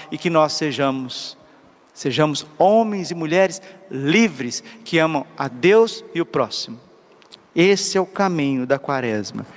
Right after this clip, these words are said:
esse é o caminho da conversão. Filhinhos, guardai-vos dos ídolos. Glória ao Pai,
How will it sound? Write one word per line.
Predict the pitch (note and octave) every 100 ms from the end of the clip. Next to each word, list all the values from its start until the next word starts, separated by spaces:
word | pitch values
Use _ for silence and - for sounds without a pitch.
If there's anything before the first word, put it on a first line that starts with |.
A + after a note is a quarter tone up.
| - - _
esse | E3 D#3
é | D#3+
o |
caminho | - D#3+ C#3 C3
da | B2+
conversão. | B2+ C3+ B2 B2+ - - G2 C3 - _ _ - - -
Filhinhos, | - - D#3 F3 F3+ B2+ G2 - - - - -
guardai-vos | B2+ E3+ F3 D3 C#3 C3+ A#2 B2+ C3 - - _ _
dos | C3 C3 G#2
ídolos. | B2+ G2+ G#2 - - - - - - - - -
Glória | D3 D#3 D#3+
ao | D#3
Pai, | - C#3+ B2+ B2